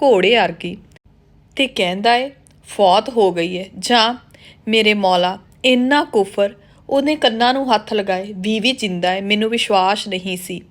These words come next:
ਕਿ ਅਸਲਮ ਇੰਨਾ ਵੱਡਾ ਝੂਠ ਮੇਰੇ ਸਾਹਮਣੇ ਬੋਲ ਗਿਆ ਹੈ। ਹੋਰ ਕੀ, ਵਰਨਾ ਕਿਹੜੀ ਔਰਤ ਨਹੀਂ ਚਾਹੁੰਦੀ ਸੀ ਕਿ ਉਹਦਾ ਘਰ ਵਸ ਜਾਏ?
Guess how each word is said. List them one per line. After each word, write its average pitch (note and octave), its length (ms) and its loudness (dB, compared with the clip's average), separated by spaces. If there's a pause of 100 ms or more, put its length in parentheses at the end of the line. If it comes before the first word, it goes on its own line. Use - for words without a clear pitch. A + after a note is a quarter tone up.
(460)
ਕਿ D4 160 2 (120)
ਅਸਲਮ A3 400 0
ਇੰਨਾ A3 260 0
ਵੱਡਾ G3+ 320 0
ਝੂਠ G#3+ 380 -6
ਮੇਰੇ A3 200 0
ਸਾਹਮਣੇ G3 420 -2
ਬੋਲ F3 300 -2
ਗਿਆ E3+ 200 -2
ਹੈ। F3+ 120 -8 (600)
ਹੋਰ C4+ 200 8
ਕੀ, D4 200 0
ਵਰਨਾ B3 380 2
ਕਿਹੜੀ C#4 340 0
ਔਰਤ G#3 280 4
ਨਹੀਂ G#3+ 220 -2
ਚਾਹੁੰਦੀ G#3 340 -4
ਸੀ G#3+ 160 -10
ਕਿ G#3+ 140 -6
ਉਹਦਾ G#3+ 180 -2
ਘਰ A3 260 0
ਵਸ F3 300 -4
ਜਾਏ? F3 240 -6